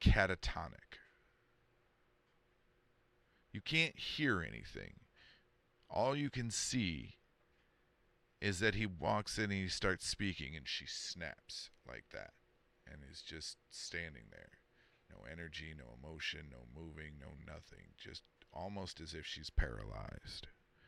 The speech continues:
And you see the man, he talks a little bit with his hands, and he motions towards a box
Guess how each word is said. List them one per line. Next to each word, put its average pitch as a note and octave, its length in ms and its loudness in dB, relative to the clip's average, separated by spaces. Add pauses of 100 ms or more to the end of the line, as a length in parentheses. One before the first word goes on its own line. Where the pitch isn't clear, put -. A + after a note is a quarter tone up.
(1400)
And D#2 120 -6
you D#2 120 0
see G#2 300 2
the G2 120 2
man, F2+ 580 6
he F2+ 160 -2
talks - 640 4
a - 60 2
little F#2 260 2
bit E2+ 220 2
with E2+ 160 -4
his E2 160 -2
hands, F2+ 540 0
and D#2 120 -6
he D2+ 100 -4
motions F#2+ 760 2
towards F2 320 0
a E2+ 60 -4
box - 800 0